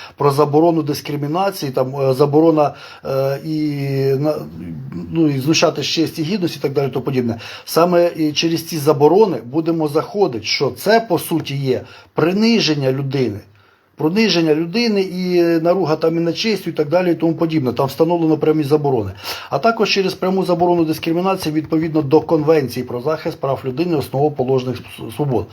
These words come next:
Тому, шановні, проаналізуйте трошки для себе, починайте вмикати свої мізки, мізки, е, те саме. І я думаю, все ж таки, що як би там не було, як би там не було, але пробувати треба, бо якщо не пробувати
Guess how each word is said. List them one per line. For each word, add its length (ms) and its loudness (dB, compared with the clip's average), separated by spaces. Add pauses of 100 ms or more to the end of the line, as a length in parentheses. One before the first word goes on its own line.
(320)
Тому, 160 -2
шановні, 380 2
проаналізуйте 800 2
трошки 400 0
для 140 -2
себе, 280 0
починайте 580 0
вмикати 420 0
свої 200 -2
мізки, 420 -4 (400)
мізки, 340 -2 (200)
е, 260 4
те 120 -4
саме. 380 -2
І 160 0 (320)
я 120 4
думаю, 300 2
все 180 0
ж 80 -8
таки, 240 -4
що 300 2 (340)
як 280 4
би 120 4
там 240 0
не 100 4
було, 560 2
як 200 -4
би 80 -4
там 240 -2
не 80 -2
було, 380 0
але 280 6
пробувати 580 2
треба, 480 2
бо 140 0
якщо 280 2
не 120 0
пробувати 420 0